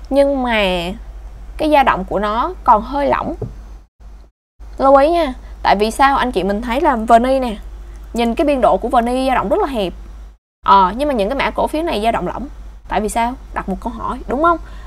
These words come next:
Đó, thực chất những cái dao động lỏng nó sẽ không bền đâu anh chị. Đấy, nên là thành ra em sẽ ưu tiên những cái mã cổ phiếu này.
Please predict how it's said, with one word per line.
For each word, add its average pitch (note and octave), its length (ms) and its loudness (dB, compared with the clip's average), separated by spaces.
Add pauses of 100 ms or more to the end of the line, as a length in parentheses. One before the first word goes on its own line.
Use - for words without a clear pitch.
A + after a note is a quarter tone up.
Đó, - 300 4
thực A#3+ 200 -6
chất - 220 -4
những F#3 120 -6
cái D4+ 120 -2
dao C#4 120 0
động F3 180 -2
lỏng C#4 240 -2
nó D#4 120 -2
sẽ A3+ 140 -4
không C4+ 260 -6
bền G#3 220 0
đâu G#3+ 120 -2
anh B3 100 -6
chị. F3 200 -4 (440)
Đấy, C#4 320 2
nên C4+ 140 0
là A#3+ 100 4
thành G#3 220 -4
ra A#3+ 160 2
em B3 200 -4
sẽ G#3+ 100 -6
ưu B3 220 -4
tiên B3 320 -2 (340)
những E3+ 100 -4
cái C4 100 -4
mã B3 120 -2
cổ F3 180 -4
phiếu A#3 140 -6
này. B3+ 240 -2